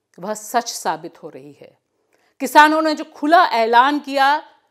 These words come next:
कि अंबानी और अडानी के तमाम प्रोडक्ट्स का, तमाम उत्पादों का विरोध किया जाए।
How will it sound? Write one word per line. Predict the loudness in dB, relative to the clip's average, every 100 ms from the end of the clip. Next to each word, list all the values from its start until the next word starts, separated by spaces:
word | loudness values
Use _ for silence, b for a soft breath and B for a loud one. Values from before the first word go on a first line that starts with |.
| _ _
कि | -14
अंबानी | -8 -4 2 2 0 -4
और | -2 -2
अडानी | -2 -2 -4 -6
के | -10 -10
तमाम | -6 -6 -2 0 0
प्रोडक्ट्स | -4 -6 -4 -4 -8
का, | -4 -2 -2 -6 _ _ _ _ -4
तमाम | 0 2 0
उत्पादों | -6 -10 -2 -2 -2 -6
का | 0 0 0 -6 _ _ _
विरोध | -10 -4 -4 -4
किया | -4 -2 -2
जाए। | -4 -6 -10